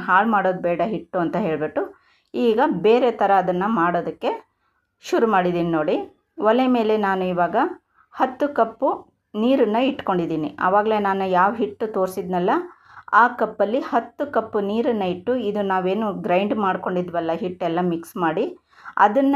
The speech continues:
ಇವಾಗ ಕುದಿ ಬಂದ ಮೇಲೆ ಆ ನೀರಿಗೆ ಇದನ್ನ ಸೇರಿಸ್ಕೊಂಡು ಇವಾಗ ಅದನ್ನ ಬೇಯಿಸ್ತಾ ಇದ್ದೀನಿ ನೋಡಿ ನೀಟಾಗಿ. ಆಮೇಲೆ ಪುನಃ ನಾನು ಇದಕ್ಕೆ ಎರಡು ಕಪ್ಪು ಅಕ್ಕಿ ಹಿಟ್ಟನ್ನ ಹಾಕ್ತಾ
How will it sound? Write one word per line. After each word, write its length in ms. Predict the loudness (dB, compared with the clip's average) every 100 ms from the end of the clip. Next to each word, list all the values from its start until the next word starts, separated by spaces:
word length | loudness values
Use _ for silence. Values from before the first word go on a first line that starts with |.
| 2 2
ಇವಾಗ 220 | 0 0 -2 -2
ಕುದಿ 200 | -2 0 0
ಬಂದ 180 | 0 -2 -2
ಮೇಲೆ 200 | -2 -2 0 0
ಆ 20 | 0 0
ನೀರಿಗೆ 340 | -2 0 -2 -2
ಇದನ್ನ 220 | -2 -4 -4
ಸೇರಿಸ್ಕೊಂಡು 600 | -2 -4 -4 -4 0 0 0 -4 _ _ _ _ -4
ಇವಾಗ 360 | 4 6 6 4
ಅದನ್ನ 240 | 2 -2 -4 -4 -12 _ _ -6
ಬೇಯಿಸ್ತಾ 480 | 2 4 4 0 -2 0
ಇದ್ದೀನಿ 220 | -2 -4
ನೋಡಿ 160 | -4 -2 -2
ನೀಟಾಗಿ. 440 | -2 -2 -2 -2 -6 -10 _ _ _
ಆಮೇಲೆ 420 | 2 4 4 2 0
ಪುನಃ 200 | -2 0 0 0
ನಾನು 160 | 0 -2 -2
ಇದಕ್ಕೆ 240 | -4 -2 -2 0
ಎರಡು 220 | 2 2 0 -2
ಕಪ್ಪು 260 | -4 0 2 2
ಅಕ್ಕಿ 260 | -2 -4 -2
ಹಿಟ್ಟನ್ನ 380 | -2 -2 -2 -2 -4 _ _ _ _ 2
ಹಾಕ್ತಾ 340 | 2 2